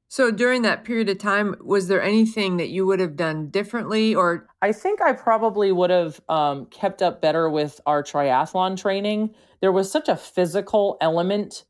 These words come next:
Speaker 2: to both of our healing, and training for triathlons together, which is something we did in Florida, was such a, a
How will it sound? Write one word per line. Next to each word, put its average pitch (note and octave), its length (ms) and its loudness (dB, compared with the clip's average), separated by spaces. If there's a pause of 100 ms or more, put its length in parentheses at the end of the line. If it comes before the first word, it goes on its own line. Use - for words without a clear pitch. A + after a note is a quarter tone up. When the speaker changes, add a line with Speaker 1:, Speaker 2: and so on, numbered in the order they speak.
(300)
Speaker 2:
to G3+ 140 2
both F3 340 2
of G3 120 0
our E3+ 160 2
healing, G3 640 -2 (380)
and E3+ 160 0
training A3+ 480 0
for G3+ 160 -2
triathlons E3+ 600 0
together, D#3+ 480 2
which D#3 200 -4
is C#3+ 80 -14
something D3 240 -4
we D3 100 -2
did C#3+ 160 -2
in C#3+ 140 -4
Florida, D#3 520 2 (280)
was E3+ 200 0
such G#3+ 280 0
a, D3+ 240 2 (160)
a D3 160 0